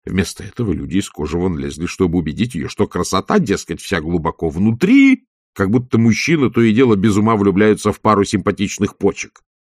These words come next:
Агнесса чувствовала, как будущее пытается усесться ей на шею.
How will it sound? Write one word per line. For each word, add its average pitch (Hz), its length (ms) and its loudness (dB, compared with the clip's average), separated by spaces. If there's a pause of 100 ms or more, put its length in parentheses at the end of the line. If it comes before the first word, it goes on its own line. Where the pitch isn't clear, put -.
(380)
Агнесса 139 400 -4
чувствовала, 101 500 -6
как 80 260 -6
будущее 113 460 -6
пытается - 460 -4
усесться 92 560 -6
ей 101 220 -4
на 85 140 -10
шею. - 500 -14